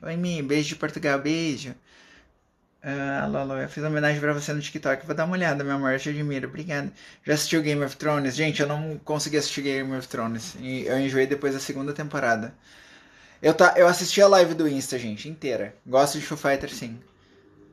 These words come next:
Tenha dúvidas, pode ajudar? Espera só um pouquinho, gente. Não conheço Percy Jackson. Aliás, conheço Percy Jackson, mas nunca vi.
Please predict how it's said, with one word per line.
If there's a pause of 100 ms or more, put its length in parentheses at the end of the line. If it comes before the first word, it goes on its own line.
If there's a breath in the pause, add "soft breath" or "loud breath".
(240)
Tenha
dúvidas,
pode
ajudar?
Espera
só
um
pouquinho,
gente.
Não
conheço
Percy
Jackson.
Aliás,
conheço
Percy
Jackson,
mas
nunca
vi.